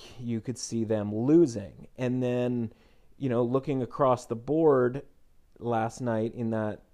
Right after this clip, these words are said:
eleven Eastern slot and watching Utah State come out and just absolutely destroy San Jose State. Now, let's not pretend like that's a surprise in any way, shape, or form. You know, we made that number in the high teens.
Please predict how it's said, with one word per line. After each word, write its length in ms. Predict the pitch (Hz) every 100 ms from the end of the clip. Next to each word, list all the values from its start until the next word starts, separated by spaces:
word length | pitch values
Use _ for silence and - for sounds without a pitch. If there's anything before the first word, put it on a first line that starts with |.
| -
eleven 520 | 117 117 113 113 107
Eastern 440 | 117 113 - 117 104
slot 680 | - 156 170 143 113 - - - _
and 160 | 123 123
watching 360 | 120 120 113 110
Utah 440 | 131 - 135 117
State 480 | - - 117 110 -
come 260 | - 139
out 320 | 131 120 113 - - - - -
and 120 | 123
just 220 | 113 117 -
absolutely 1080 | 120 135 175 - 151 127 123 113 117 110 110 120 123
destroy 840 | 120 - - - 127 131 117 101
San 280 | 113 104 101
Jose 280 | 104 104 90
State. 320 | - 85 65
Now, 140 | 120
let's 200 | 135 156
not 400 | 180 160 - _ -
pretend 340 | 120 127 113
like 160 | 107 -
that's 180 | 101
a 60 | -
surprise 580 | - - - 185 175 120
in 80 | 107
any 220 | 113 104
way, 280 | 117 110 - -
shape, 300 | - 107 -
or 60 | 85
form. 380 | - 123 120 120 - - - -
You 80 |
know, 120 | 120 113
we 240 | 120 143
made 240 | 143 127
that 260 | 123 117 -
number 380 | 123 117 117 110
in 120 | 107
the 60 | 101
high 420 | - 131 123 123
teens. 580 | - 127 120 117 113